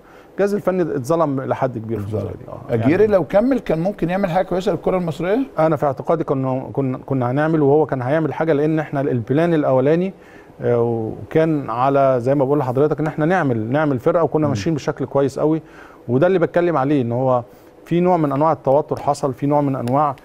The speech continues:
Speaker 2: مم.
Speaker 1: الخضة بالنسبة للراجل، إن أنا متفق معاك وهقعد معاكوا ثلاث سنين أو أربع سنين عشان نعمل حاجة،
Speaker 2: نعم.
Speaker 1: وما ينفعش عشان خلي بالك احنا على مستوى النتائج وعلى مستوى المباريات احنا
Speaker 2: مم.
Speaker 1: كو-،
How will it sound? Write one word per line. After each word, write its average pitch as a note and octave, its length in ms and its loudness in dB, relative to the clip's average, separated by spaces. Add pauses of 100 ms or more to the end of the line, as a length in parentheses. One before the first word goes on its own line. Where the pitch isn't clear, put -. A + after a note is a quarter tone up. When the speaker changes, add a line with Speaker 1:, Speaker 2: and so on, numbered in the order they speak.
(280)
Speaker 2:
مم. B2 60 4
Speaker 1:
الخضة D3+ 400 0
بالنسبة C#3+ 380 0
للراجل، C#3+ 360 2
إن C3 60 -2
أنا C#3+ 140 0
متفق C#3 300 -2
معاك C3 300 -2
وهقعد C#3 360 2
معاكوا B2+ 300 -4
ثلاث C#3 240 0
سنين C3+ 140 -2
أو C3 140 2
أربع C3+ 160 2
سنين C#3 240 -4
عشان B2 240 -2
نعمل C#3+ 300 0
حاجة، D3 280 0
Speaker 2:
نعم. A#2 220 -2 (240)
Speaker 1:
وما C3 220 0
ينفعش D3 480 -2
عشان B2+ 540 0 (380)
خلي C3+ 140 2
بالك F3 260 2
احنا D3+ 180 -2
على C3 340 0
مستوى D#3+ 360 2
النتائج D3+ 460 0
وعلى C3+ 120 0
مستوى B2+ 240 -2
المباريات D3+ 440 0
احنا C3 360 -6
Speaker 2:
مم. A#2+ 100 -2
Speaker 1:
كو-، - 100 -2